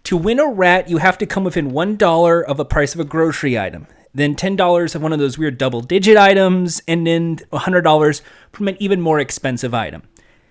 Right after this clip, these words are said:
Uh, for each one you get right, you win one of the rats. If the rat wins the race, you win, like, the car. But, but if a second rat goes and it's second place, you get, like, a mild okay item, like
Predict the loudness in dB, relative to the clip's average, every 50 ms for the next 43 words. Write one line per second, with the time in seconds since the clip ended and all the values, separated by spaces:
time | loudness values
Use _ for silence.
0 | _ _ _ -8 -6 -6 -6 -6 -8 -10 -10 -8 -8 -8 -8 -6 -6 -6 -6 -4
1 | -2 -2 -2 -4 -6 -6 -4 -4 -2 -2 -2 -4 -6 -6 -6 -4 -4 -2 -4 -4
2 | -4 -4 -4 -4 -4 -6 -6 -6 -6 -4 -4 -2 -2 -4 -4 -6 -8 -10 -10 -12
3 | _ _ _ _ -2 -2 -2 -2 -4 -4 -2 0 0 0 0 -2 -6 -8 -6 -4
4 | -4 -4 -4 -4 -4 -4 -2 -2 -2 -2 -4 -6 -8 -6 -6 -6 -6 -6 -6 -8
5 | -8 -6 -6 -6 -6 0 2 4 4 4 2 -2 -6 -10 -12 _ _ _ _ _
6 | _ _ -20 -20 _ -20 -8 -4 -4 -4 -4 -6 _ _ _ -2 -2 -2 -2 -4
7 | -8 -12 -16 -20 _ _ _ _ _ _ _ -6 -6 -4 -4 -6 -8 -6 -4 -4
8 | -4 -4 -4 -4 -2 0 0 0 0 -2 -2 -4 -4 -4 -4 -6 -6 -6 -4 -4
9 | -4 -4 -4 -6 -8 -6 -6 -4 -4 -4 -6 -8 -10 -12 -14 -18 _ _ -8 -6
10 | -6 -2 -2 0 0 0 -2 -4 -4 -4 -6 -8 _ -8 -8 -6 -6 -4 -4 -2
11 | -2 0 0 0 0 0 -2 -6 -8 -8 -8 -8 -8 -8 -8 -8 -8 -8 -8 -8
12 | -6 -6 -6 -6 -8